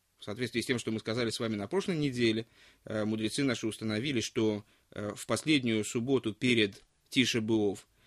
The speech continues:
или в субботу Тише Б'Ов, когда суббота совпадает с Тише Б'Ов, э, читают недельную главу Дворим, следовательно, в субботу, следующую за Тише Б'Ов, в обязательном порядке будет читаться следующая недельная глава, то есть недельная глава Ваисханан.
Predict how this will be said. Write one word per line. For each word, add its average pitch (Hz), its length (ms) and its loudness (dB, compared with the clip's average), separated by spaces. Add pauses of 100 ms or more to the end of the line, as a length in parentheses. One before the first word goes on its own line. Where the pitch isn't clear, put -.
(280)
или 123 280 6
в - 80 -2
субботу 117 500 0
Тише 113 340 0
Б'Ов, 110 280 2
когда 113 240 0
суббота 113 360 -4
совпадает 110 600 -2
с - 40 -16
Тише 113 240 -4
Б'Ов, 107 320 -2 (380)
э, 104 300 -2
читают 110 760 2
недельную 113 440 0
главу 117 300 0
Дворим, 175 480 0 (440)
следовательно, 110 720 2
в - 60 -10
субботу, 113 400 0
следующую 185 640 0
за 196 120 4
Тише 190 260 -4
Б'Ов, 170 320 -4 (320)
в 110 60 -4
обязательном 113 440 0
порядке 139 400 0
будет 113 240 -2
читаться 139 380 -4
следующая 170 420 -2
недельная 107 360 -4
глава, 107 240 -6
то 175 100 -2
есть 185 120 0
недельная 131 400 -2
глава 120 240 -2
Ваисханан. 113 640 -2